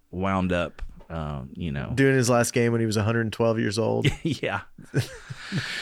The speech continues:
Speaker 1: Which is kind of, you know, it's, obviously it's very funny, you know, the whole Will Ferrell thing and, and, and so many
Speaker 2: Yeah.
Speaker 1: different celebrities who love Cubs baseball, you know, have an imitation of Harry and
Speaker 2: Sure.
Speaker 1: all that.
Speaker 2: How could you not?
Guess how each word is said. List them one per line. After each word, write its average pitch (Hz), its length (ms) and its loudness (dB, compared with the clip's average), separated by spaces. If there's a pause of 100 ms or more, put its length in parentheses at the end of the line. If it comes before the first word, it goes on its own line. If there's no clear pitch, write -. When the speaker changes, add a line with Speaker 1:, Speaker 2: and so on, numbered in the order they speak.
(200)
Speaker 1:
Which 226 220 4
is 208 140 6
kind 277 360 6
of, 185 280 4 (1000)
you 190 160 4
know, 202 380 4
it's, 160 380 0 (420)
obviously 151 540 6
it's 104 120 0
very 120 340 6
funny, 104 440 2
you 98 140 4
know, 90 160 2
the 92 100 2
whole 101 220 4
Will 101 220 6
Ferrell 95 400 4
thing 90 480 0
and, 85 220 -2
and, 92 260 0
and 95 180 0
so 127 240 4
many 117 160 6
Speaker 2:
Yeah. 104 120 4
Speaker 1:
different 95 320 0
celebrities 92 720 2
who 87 540 2
love 92 640 2
Cubs 87 320 0
baseball, 82 760 0
you 92 160 0
know, 85 140 -2
have 98 260 0
an 87 100 0
imitation 82 720 0
of 71 120 -6
Harry 73 400 -2
and 73 80 -6
Speaker 2:
Sure. 101 300 2
Speaker 1:
all 78 80 0
that. 71 260 -4
Speaker 2:
How 131 140 -2
could 113 160 -2
you 117 80 -2
not? 117 320 0